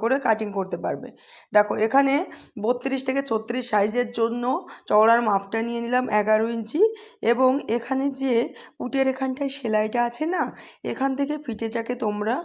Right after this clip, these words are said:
হাফ ইঞ্চি বাড়িয়ে নেবে। দেখো, এখানে মাপটা এসছে চোদ্দো ইঞ্চি, কিন্তু বন্ধুরা, এখানে এক ইঞ্চি এক্সট্রা নিয়ে নেব, কেননা দুই দিকে হাফ ইঞ্চি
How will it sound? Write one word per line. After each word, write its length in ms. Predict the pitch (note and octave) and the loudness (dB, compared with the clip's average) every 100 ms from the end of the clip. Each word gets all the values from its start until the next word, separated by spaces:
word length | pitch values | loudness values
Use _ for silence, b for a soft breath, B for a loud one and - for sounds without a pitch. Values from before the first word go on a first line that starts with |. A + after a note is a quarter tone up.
| B B B | B B B
হাফ 160 | G3+ G#3 A3+ | 0 2 0
ইঞ্চি 200 | A3 G#3+ B3+ | -4 -2 2
বাড়িয়ে 300 | A3 G#3+ G3+ F#3 | 4 4 0 -2
নেবে। 220 | F3 E3+ - b b b - | -4 -8 -12 b b b 0
দেখো, 260 | G#3+ G#3 G3+ G3+ | 2 2 0 0
এখানে 240 | G#3+ B3+ C4 | 2 2 4
মাপটা 300 | G#3+ G3 - A3+ A#3 | 4 2 2 2 2
এসছে 240 | - C#4 D#4+ D4 | 0 -2 -4 0
চোদ্দো 300 | A#3 G3+ G#3+ F#3+ | 0 6 4 4
ইঞ্চি, 240 | - E3+ - B B | 0 -10 -12 B B
কিন্তু 240 | - C4 C#4 C4+ | -4 -2 -2 2
বন্ধুরা, 340 | C#4+ C#4 C4 - A#3 | 2 4 0 0 -4
এখানে 300 | A3 C4 B3+ C4 G#3 | 0 0 0 2 2
এক 80 | G#3 A3+ | 2 -4
ইঞ্চি 200 | A3 A#3+ G3 | -4 0 0
এক্সট্রা 300 | G3 - A3 A3+ | -2 -4 -4 -2
নিয়ে 120 | A3+ | -2
নেব, 120 | A#3 B3+ G#4 B B B - | -2 -4 -4 B B B 2
কেননা 300 | A3+ B3+ C#4 B3 | 4 4 2 0
দুই 120 | A3+ G3+ | -4 -4
দিকে 160 | A3+ B3 | 2 4
হাফ 120 | G3 G3 | 2 0
ইঞ্চি 160 | G3+ | -8